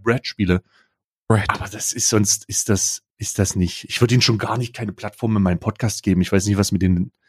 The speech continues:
Speaker 1: mit den Schwestern da nicht in Ordnung ist.
Speaker 2: Vor
Speaker 1: Aber die haben eh
Speaker 2: allem
Speaker 1: von, vom Gemischtes Hack auf die Fresse gekriegt. <laughs>
Speaker 2: Vor allem ist das nicht so, dass, dass, äh, gerade Rob Bubble jemand ist mit, mit sehr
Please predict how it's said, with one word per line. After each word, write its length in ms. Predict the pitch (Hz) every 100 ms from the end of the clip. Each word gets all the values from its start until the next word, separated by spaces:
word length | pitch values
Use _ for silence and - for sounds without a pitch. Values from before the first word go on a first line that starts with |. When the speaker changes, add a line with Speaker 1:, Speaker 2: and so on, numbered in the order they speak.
| _ _
Speaker 1:
mit 100 | 98
den 100 | 95
Schwestern 440 | - 92 - 101
da 100 | 92
nicht 140 | 90 90
in 80 |
Ordnung 320 | 85 - 95 78
ist. 260 | 73 - -
Speaker 2:
Vor 180 | - 120
Speaker 1:
Aber 60 |
die 100 | 139
haben 100 | 151
eh 80 | 151
Speaker 2:
allem 120 | 165 196
Speaker 1:
von, 200 | 151 120 - - _ - _ _
vom 200 | 127 117
Gemischtes 380 | 113 120 113
Hack 120 | 120 117
auf 60 | 113
die 80 |
Fresse 300 | 107 - 113 117
gekriegt. 500 | 92 - - - - - - - _
<laughs> 400 | 339 339 - -
Speaker 2:
Vor 180 | 131 -
allem 340 | - 104 160 190
ist 260 | - 135 -
das 160 | 196 196
nicht 160 | 190 -
so, 240 | 190 196 208
dass, 380 | 139 127 - -
dass, 360 | 120 110 -
äh, 200 | 107 110
gerade 300 | 104 101 123
Rob 240 | 127 117 -
Bubble 440 | 90 131 180 175
jemand 400 | - 120 131 123
ist 220 | - 123 -
mit, 280 | 117 -
mit 220 | 117 113 101
sehr 440 | 107 113 117 113